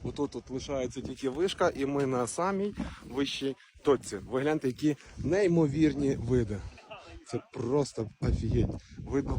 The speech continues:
повністю всі гори. Отам уже Словенія, отам за горою Італія. Ме-, сто метрів на висоті, ні, сімдесят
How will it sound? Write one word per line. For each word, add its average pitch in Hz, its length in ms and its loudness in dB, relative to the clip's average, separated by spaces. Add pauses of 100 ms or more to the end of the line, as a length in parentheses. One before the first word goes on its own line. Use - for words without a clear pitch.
повністю 131 380 -6
всі - 260 0
гори. 113 320 0 (320)
Отам 147 260 0
уже 123 160 -2
Словенія, 139 580 0 (140)
отам 147 280 -2
за - 140 -2
горою 127 360 0 (360)
Італія. 127 640 0 (340)
Ме-, - 260 0 (160)
сто 160 320 -4
метрів 143 440 0 (1080)
на 135 100 -2
висоті, 143 440 -2
ні, - 200 0
сімдесят 143 400 0